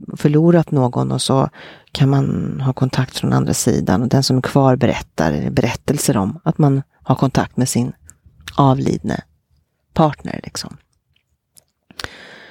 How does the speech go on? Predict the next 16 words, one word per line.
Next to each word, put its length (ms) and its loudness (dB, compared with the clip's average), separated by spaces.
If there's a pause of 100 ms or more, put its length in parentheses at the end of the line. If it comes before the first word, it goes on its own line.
(300)
Och 100 2
det 80 4
fanns 220 2
flera 300 4
såna 240 2
berättelser 500 0
i 200 4
den 120 2
där 80 2
boken 380 0
och 80 0
jag 100 2
tyckte 280 -2
det 60 -2
var 100 2 (1300)
jättejobbigt 760 -2